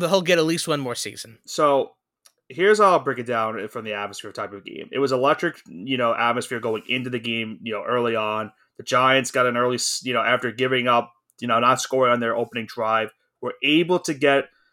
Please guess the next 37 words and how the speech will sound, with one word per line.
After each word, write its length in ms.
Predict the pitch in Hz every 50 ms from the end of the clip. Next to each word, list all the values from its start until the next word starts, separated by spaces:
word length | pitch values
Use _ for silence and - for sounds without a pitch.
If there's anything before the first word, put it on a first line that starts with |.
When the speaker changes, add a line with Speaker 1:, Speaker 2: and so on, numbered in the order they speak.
| _ _ _ -
Speaker 2:
a 80 | 127 123 113 123
nice 280 | 127 127 131 135 -
defensive 400 | - 131 - 139 131 123 - -
stop. 340 | - - 131 123 120 - -
Kayvon 300 | 143 147 156 143 139 131
Thibodeau 340 | 135 - 139 131 135 131 123
had 100 | 127 110
a 100 | 104 - _
big 200 | 135 139 139 123
sack 380 | - - - 131 127 131 120 120
on 100 | 110 98
third 280 | - 127 120 117 113
down, 380 | 117 120 120 120 117 117 120 117 - _ _ _ _ _ -
and 100 | 123 123
the 60 | 123 -
place 320 | - - 170 170 - -
went 160 | 131 113 110
nuts. 320 | 113 127 117 101 - - -
I 200 | - 123 139 160
went 240 | 156 131 123 110 104
nuts. 260 | 101 101 95 95 -
I'm 100 | - 120
like, 180 | 123 120 107 -
"Finally, 400 | _ - 151 160 165 160 131 120
Kayvon 420 | - - 139 143 143 131 123 120
got 200 | 117 123 117 -
pressure. 460 | - - 139 135 - - - 107 101 101
We 80 | 110
got 160 | 107 120 117
a 60 | 113 107
sack 340 | - - 127 123 120 -
on 100 | 120 113
the 60 | 107 104
quarterback," 460 | - - 131 123 117 110 101 95 -
'cause 120 | - 110
we 100 | 123 127
had 260 | 131 135 131 127 123